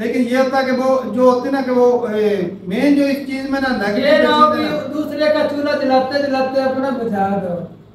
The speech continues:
Speaker 1: और कहीं जो देखा देखी भाई साहब है कि अपनी औकात से ज़्यादा जो है ना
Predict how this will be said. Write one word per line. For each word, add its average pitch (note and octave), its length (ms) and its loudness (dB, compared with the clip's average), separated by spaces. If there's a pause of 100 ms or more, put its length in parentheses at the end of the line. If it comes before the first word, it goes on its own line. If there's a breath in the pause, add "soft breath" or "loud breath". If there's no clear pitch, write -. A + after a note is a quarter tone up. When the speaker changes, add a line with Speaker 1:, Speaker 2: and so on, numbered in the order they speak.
(600)
Speaker 1:
और C4+ 100 2
कहीं B3 340 -2
जो C4+ 220 -4
देखा C4+ 200 0
देखी C#4 320 0
भाई B3+ 180 0
साहब C4 280 0
है B3+ 60 2
कि B3 120 -2
अपनी B3+ 260 -2
औकात B3+ 440 2
से A3 120 0
ज़्यादा G#3 300 2
जो A3+ 140 0
है A3 120 0
ना F#3 300 -6